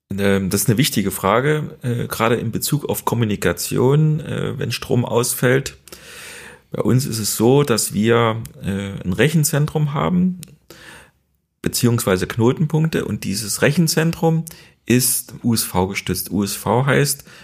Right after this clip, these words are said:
dass dort eine unterbrechungsfreie Stromversorgung, äh, vorgeschaltet ist, also nach dem S-V-Netz, aber vor den eigentlichen Surferlandschaft. Und diese unterbrechungsfreie Stromversorgung, die auch noch redundant ist, also mit zwei Anlagen,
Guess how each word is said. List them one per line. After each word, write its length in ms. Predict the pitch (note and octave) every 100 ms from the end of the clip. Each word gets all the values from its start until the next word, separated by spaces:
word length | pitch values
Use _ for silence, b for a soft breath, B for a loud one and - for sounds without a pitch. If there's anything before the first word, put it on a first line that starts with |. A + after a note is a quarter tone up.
| B -
dass 220 | G2 -
dort 300 | F#2+ G#2 -
eine 320 | F2+ F#2+ -
unterbrechungsfreie 840 | F#2 G2 - A#2+ A#2 A2+ - F#2 F#2+
Stromversorgung, 1080 | - B2+ D3+ C#3+ C3 C#3+ D3+ D3+ D#3 E3 - B B B _
äh, 340 | - A2+ A2+ -
vorgeschaltet 760 | - B2+ D#3 D3+ C#3 C#3+ D3+ -
ist, 440 | F3 G#3+ - -
also 140 | F#2
nach 280 | F#2 F#2 B2+
dem 180 | - -
S-V-Netz, 760 | C3 - - E3+ F#3+ - - - B B B
aber 200 | B2 G#3
vor 240 | - B2 B2+
den 200 | A#2+ -
eigentlichen 800 | G2+ B2+ B2 A2 A2+ G2+ G2 B B B B
Surferlandschaft. 1000 | - - C3 D#3 D3 F3 - G#3 - - _ B B B B -
Und 260 | A2+ A2
diese 260 | A#2 C#3 C#3
unterbrechungsfreie 720 | A#2 A#2+ A2 B2+ C3 A#2 G#2+
Stromversorgung, 560 | - A#2 C#3 C#3 B2+ A#2+
die 160 | A#2
auch 120 | A#2 A#2+
noch 200 | A2 -
redundant 560 | G2 F2+ - G#2 F3+
ist, 160 | G3 G3+
also 180 | B2+ G#2
mit 180 | F#2+ -
zwei 380 | - - -
Anlagen, 680 | B2+ C#3+ D3+ D#3 E3 E3+